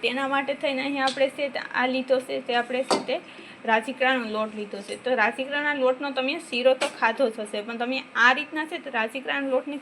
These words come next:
ખીર તો નહીં જ બનાવી હોય. તો આપણે તેના માટે થઈ અને રાજગરાનો લોટ લીધો છે એક કપ. તો તેનાથી આપણે અડધા કપ જેટલું આપણે છે તે ઘી અને ખાંડ લેવાનું. અને આ જેટલો આપણે લોટ લીધો હોય તેનાથી ડબલ આપણે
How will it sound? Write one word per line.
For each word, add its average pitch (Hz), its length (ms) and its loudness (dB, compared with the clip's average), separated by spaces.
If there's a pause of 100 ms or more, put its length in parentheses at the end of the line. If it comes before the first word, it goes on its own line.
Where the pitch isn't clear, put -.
ખીર 247 280 -6
તો 302 120 2
નહીં 302 220 2
જ - 100 -18
બનાવી 202 380 -6
હોય. 202 100 -8 (420)
તો 214 120 4
આપણે 240 280 0
તેના 269 280 2
માટે 311 160 -2 (100)
થઈ 311 100 2 (120)
અને 240 80 -2 (120)
રાજગરાનો 247 600 0 (320)
લોટ 247 240 -2
લીધો 214 220 -4 (100)
છે 196 120 -4
એક 196 140 -16
કપ. 247 160 -2 (400)
તો 208 80 -4 (100)
તેનાથી 254 400 0
આપણે 294 240 4
અડધા 247 320 2
કપ 277 180 0
જેટલું 320 320 -4 (320)
આપણે 220 200 -2 (100)
છે 311 100 -4
તે 262 60 2 (160)
ઘી 277 160 0 (160)
અને 254 140 -4 (200)
ખાંડ 220 380 0
લેવાનું. 196 300 -4 (500)
અને 220 140 -4 (160)
આ 240 60 4 (120)
જેટલો 254 240 0
આપણે 285 260 -2
લોટ 302 220 0
લીધો 320 200 0
હોય 262 160 -2
તેનાથી 254 400 0
ડબલ 247 300 4
આપણે 320 260 0